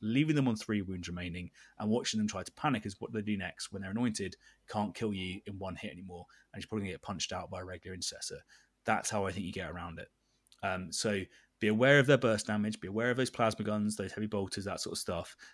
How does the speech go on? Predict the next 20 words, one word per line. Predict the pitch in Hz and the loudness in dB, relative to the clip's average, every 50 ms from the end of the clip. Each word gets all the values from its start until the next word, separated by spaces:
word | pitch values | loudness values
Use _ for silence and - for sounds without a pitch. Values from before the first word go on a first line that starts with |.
| _ | _
and | - 95 | -12 -6
be | 95 92 | -4 -4
aware | 90 90 95 95 104 107 | -2 -2 0 0 0 0
of | 98 98 | 0 0
their | 107 101 | 0 0
me-, | 98 95 92 - | -2 -4 -6 -6
their | - 104 92 92 90 | -6 -4 -4 -4 -4
melee. | 90 90 85 85 82 85 - _ _ _ _ _ _ _ _ _ _ _ _ _ _ _ _ _ _ | -4 -4 -6 -6 -8 -10 -14 _ _ _ _ _ _ _ _ _ _ _ _ _ _ _ _ _ _
But | - - - - | -2 -2 -2 -2
just | 101 95 - - - _ _ | -4 -4 -4 -6 -8 _ _
hard | _ - - 117 113 113 | _ 0 2 4 4 4
focus | 107 - 127 120 110 - 107 - | 4 4 4 4 4 2 -2 -4
on | 101 98 92 | -4 -4 -2
getting | 110 107 110 113 | -2 -2 -2 -2
the | 107 | -4
kills | - - 117 104 101 95 | -2 0 0 0 0 -2
on | 95 | -6
the | 92 | -8
right | 92 95 90 - | -8 -8 -8 -2
people. | - 127 127 - 131 123 120 - | 0 0 2 4 2 2 2 0